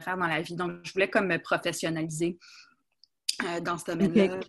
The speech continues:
Speaker 1: Puis aller chercher des, des, aussi des outils comme un peu pratico-pratiques, là, de, de comptabilité et d'affaires de même que j'ai comme jamais vraiment appris avant. Fait que, fait que c'est ça. Fait que je me suis dit, « Bon, ça va être une bonne corde à mon arc. »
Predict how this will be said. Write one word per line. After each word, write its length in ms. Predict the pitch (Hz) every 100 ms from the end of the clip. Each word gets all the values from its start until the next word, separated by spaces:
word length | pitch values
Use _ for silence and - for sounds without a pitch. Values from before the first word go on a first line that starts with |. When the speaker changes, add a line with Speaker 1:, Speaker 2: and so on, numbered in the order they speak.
| _ - - -
Speaker 1:
Puis 80 |
aller 180 | 180 180
chercher 360 | 185 190 - 240
des, 320 | 202 180 170
des, 340 | 175 185 175 190
aussi 220 | - 330
des 260 | 269 180
outils 240 | 190 - 262
comme 200 | 214 185
un 80 | 170
peu 120 | 175
pratico-pratiques, 960 | - 170 - 202 - 165 151 - 156 -
là, 160 | 156
de, 220 | 151 156
de 140 | 143 165
comptabilité 880 | 165 147 143 156 151 156 - 180 151
et 320 | 139 160 151
d'affaires 340 | 151 147 185
de 80 | 170
même 260 | 156 151 160
que 120 | 165
j'ai 220 | 170 160
comme 280 | - 175 170
jamais 280 | 170 180 196 - -
vraiment 300 | 165 175 180
appris 460 | 175 - - 175
avant. 300 | 151 156 165 - - - - - - - - - _ _ _
Fait 260 | - 180 170
que, 760 | - 170 170 170 170 165 165 165
fait 140 | 226
que 60 | -
c'est 100 | 311
ça. 180 | 247 - -
Fait 100 | 180
que 60 |
je 60 | 190
me 60 |
suis 200 | 175 -
dit, « 260 | 165 180 196
Bon, 200 | 180 180
ça 140 | 160 170
va 120 | 180
être 160 | 170
une 140 | 185 170
bonne 180 | 175 180
corde 220 | 180 175
à 80 | 170
mon 180 | 156
arc. » 240 | 151 143